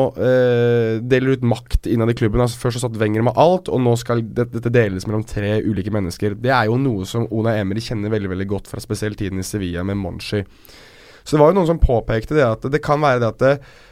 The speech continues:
eh, det er, eh, Sanjay og, eh, og, og Mislintat som på veldig mange måter skal kjøpe huset og kjøpe alle møblene, men så blir det Emerys oppgave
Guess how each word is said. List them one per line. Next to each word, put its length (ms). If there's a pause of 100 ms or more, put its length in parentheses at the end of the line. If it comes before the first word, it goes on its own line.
eh, 400
det 160
er, 320
eh, 380 (100)
Sanjay 560
og, 540
eh, 500
og, 460 (180)
og 160
Mislintat 560
som 100
på 120
veldig 120
mange 200
måter 260
skal 160
kjøpe 400
huset 400
og 160
kjøpe 380
alle 180
møblene, 460 (340)
men 100
så 80
blir 140
det 100
Emerys 600 (180)
oppgave 480